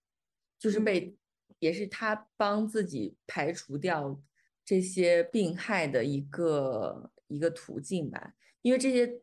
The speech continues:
Speaker 1: 植物本来就不健康，因为它吸食了太多的农药和，呃，化肥，那其实对于人来说也是不健康的，对于大自然来说也是不健康的，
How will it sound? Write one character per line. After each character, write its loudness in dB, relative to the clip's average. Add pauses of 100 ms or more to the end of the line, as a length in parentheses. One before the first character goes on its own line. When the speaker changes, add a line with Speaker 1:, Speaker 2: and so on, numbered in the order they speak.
(140)
Speaker 1:
植 -4
物 2
本 0
来 -4
就 -6
不 -6
健 -2
康， -6
因 0
为 0
它 -4 (300)
吸 -4
食 -2
了 2
太 -2
多 0
的 0
农 -2
药 -4
和， -2 (380)
呃， 0
化 -4
肥， -6 (320)
那 0 (380)
其 0
实 -4
对 2
于 0
人 2
来 0
说 -4
也 -4
是 -8
不 -6
健 -4
康 -8
的， -6
对 -4
于 -2
大 -4
自 -2
然 -4
来 -4
说 -4
也 -4
是 -12
不 -4
健 -8
康 -18
的， -18